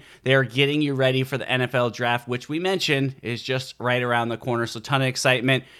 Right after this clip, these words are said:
a great production that they put together over there. If you hadn't had a chance, go back, listen to last week's as well. Get caught up from pick number one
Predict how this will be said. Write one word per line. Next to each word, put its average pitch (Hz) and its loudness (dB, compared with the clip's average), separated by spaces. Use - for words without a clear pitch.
a 123 2
great 127 0
production 131 -2
that 117 -4
they 120 0
put 123 -4
together 120 2
over 113 0
there. 117 2
If 113 -8
you 113 -4
hadn't 120 0
had 123 -2
a 117 -6
chance, 156 0
go 202 0
back, 185 4
listen 165 -2
to 156 2
last 160 4
week's 151 -4
as 131 -6
well. 151 4
Get 135 -8
caught 147 2
up 156 0
from 120 -8
pick 160 -4
number 139 0
one 147 2